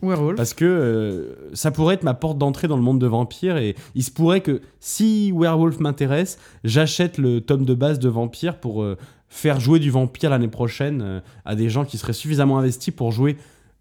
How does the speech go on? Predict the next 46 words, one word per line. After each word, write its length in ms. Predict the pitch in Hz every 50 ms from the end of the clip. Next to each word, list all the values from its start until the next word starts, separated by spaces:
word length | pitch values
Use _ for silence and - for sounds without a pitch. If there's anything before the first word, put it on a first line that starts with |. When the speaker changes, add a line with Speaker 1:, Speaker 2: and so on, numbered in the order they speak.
| _ _ _ _ _ _ _ _ -
Speaker 2:
au 120 | 156 139
moins 180 | 135 139 147 156
trois, 180 | 151 - 143
quatre 200 | 131 - 131 123
sessions, 320 | - 131 120 104 - 156 147
je 60 | -
pense, 160 | - 139 127
sur 100 | - 117
du 100 | 110 110
Vampire, 320 | 107 110 110 107 - 151 127
ça 80 | - 110
me 40 |
semble 180 | 101 - 110 107
être 140 | 101 - 107
un 60 | 101
minimum 400 | 113 120 117 120 117 127 123 113
au 20 | 110
vu 120 | 107 110
de 80 | 107 101
ce 80 | -
qui 120 | - - 101
se 80 | -
raconte. 360 | - 110 - - 156 165 - - 87 - _ _ -
Speaker 1:
Ouais. 180 | 160 147 139 - - _ _ _ _ - - _ _ _ -
D'autres 160 | 175 175 -
trucs ? 480 | - - 262 269 - - - - - _ _ _ -
Speaker 2:
Et, 320 | 156 156 160 170 175 175 160
euh, 880 | 139 123 120 117 113 113 113 113 113 110 110 107 104 101 101 98 98 92 - - _ -
il 60 | -
y 20 | 117
a 40 | 107
pas 120 | - 143
mal 180 | 147 156 160 147
de 80 | 127 123
trucs 240 | - - 180 147
que 120 | - 131 123
j'ai 160 | 107 104 117
financés 720 | 107 - - 160 156 147 143 123 - - - 156 170 185 180 -
qui 140 | - -
sont 200 | 101 - 110 107
pas 140 | 107 - 160
encore 300 | 156 151 151 147 139 127
arrivés 680 | 127 120 120 117 117 110 135 156 160 139 113 104 95 95
et 80 | 95 92
que 140 | - 110 107
j'attends. 420 | 104 127 120 - 143 143 165